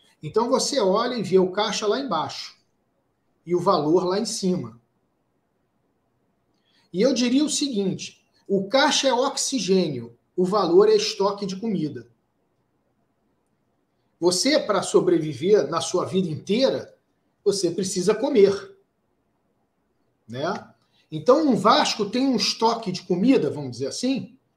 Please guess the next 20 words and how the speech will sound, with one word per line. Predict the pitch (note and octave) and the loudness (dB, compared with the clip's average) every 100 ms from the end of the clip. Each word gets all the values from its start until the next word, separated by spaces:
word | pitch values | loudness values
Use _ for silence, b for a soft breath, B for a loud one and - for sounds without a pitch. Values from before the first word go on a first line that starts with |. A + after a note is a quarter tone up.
| - | -12
suficiente | - F4 - F4 - - C4 D#4+ E4+ - | 4 4 6 2 2 0 0 -2 -4 -4
pra | C4+ | -4
todos | F#3 - F4+ C#4 | -4 0 0 0
os | B3+ | 0
vascaínos | A3+ D4 - B3 C#4 D4+ G3 | 0 0 -2 -6 -6 -4 -2
viverem | G3 B3+ D#3+ C4+ C#4+ | -2 -2 -2 -4 -2
a | C4+ | -4
vida | G#3 C4 C4 | -4 -6 -6
toda. | D#3 A2+ G2 - _ _ _ _ _ _ _ _ - | -6 -6 -10 -20 _ _ _ _ _ _ _ _ -4
Felizes, | A#3 F#3+ D#3+ B2 - - _ _ _ _ _ | -2 0 -4 -8 -16 -20 _ _ _ _ _
bem | C#3 G#3 C#4 | 8 8 8
alimentados. | B3+ A#3+ A#3 A#3+ - A2+ - - _ _ _ _ _ _ _ _ - | 2 -2 -4 -8 -12 -16 -18 -20 _ _ _ _ _ _ _ _ -2
Por | G3 F#3+ | -2 0
quê? | E3 B2+ - _ _ _ _ _ | -2 -4 -8 _ _ _ _ _
Porque | C3+ - D3+ | -12 -8 -4
o | C3+ | -4
Vasco | B2+ D3+ F3 - - | -2 -6 -6 -10 -12
tem | D#3 C#3 | -12 -8
muito | D3+ G#3+ C4 - C4 | 0 2 2 0 -4
valor. | G3+ G#3+ A3+ E3 D#3+ - - | -2 0 2 2 2 0 -8